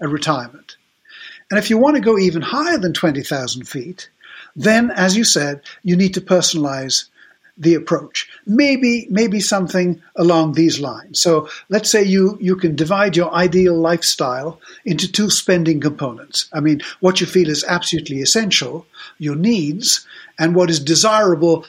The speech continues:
but not absolutely essential. So your needs and your wants. And maybe you lock in the needs, the essential part in some way, and then be willing to take some element of risk with the desirable part to make it more and more likely that you can do it.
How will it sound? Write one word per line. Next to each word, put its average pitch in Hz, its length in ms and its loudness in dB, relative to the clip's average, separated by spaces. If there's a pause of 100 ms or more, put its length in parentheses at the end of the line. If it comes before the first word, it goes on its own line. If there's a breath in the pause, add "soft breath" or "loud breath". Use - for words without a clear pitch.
(100)
but 185 140 0
not 185 220 2
absolutely 156 540 -2
essential. 127 500 -2
So 131 140 -2
your 135 180 -8
needs 165 460 0
and 151 100 -4
your 135 160 -2
wants. - 600 -6 (540 loud breath)
And 165 480 2 (160 loud breath)
maybe 185 280 4
you 170 200 4
lock 180 280 2
in 175 380 0
the 160 120 0
needs, 156 440 -2
the 160 120 0
essential 165 460 0
part 143 340 -6
in 127 80 -8
some 135 300 -6
way, 123 360 -14 (480 loud breath)
and 170 160 0
then 190 200 4
be 214 160 2
willing 233 340 2
to 196 100 -4
take 190 260 2
some 196 260 0
element 170 420 2
of 131 140 -12
risk 220 480 0 (300 loud breath)
with 156 160 -4
the 165 80 0
desirable 147 640 0
part 139 440 -4 (240 loud breath)
to 156 120 -4
make 165 200 2
it 147 120 -4
more 156 240 2
and 143 80 -4
more 147 160 0
likely 139 340 -4
that 127 220 -4
you 127 80 -8
can 135 160 -6
do 143 180 0
it. - 220 -20